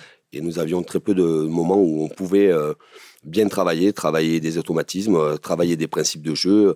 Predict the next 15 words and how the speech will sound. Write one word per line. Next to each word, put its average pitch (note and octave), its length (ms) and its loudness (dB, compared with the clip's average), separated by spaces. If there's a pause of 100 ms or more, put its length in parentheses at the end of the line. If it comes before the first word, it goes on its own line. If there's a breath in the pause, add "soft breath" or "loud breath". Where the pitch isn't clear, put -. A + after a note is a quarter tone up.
être E2+ 180 -4
plus F2+ 140 -10
rigoureux E2+ 440 0
en - 20 0
défense, F#2+ 600 0
euh, D2+ 100 -2
mieux F2 300 0
utiliser F2 400 -2
le D#2+ 60 -2
ballon, F#2 520 4
attaquer, F2 580 0
euh, D2 220 -2
de D2+ 120 -8
manière, D#2 480 -2
euh, C#2+ 200 -6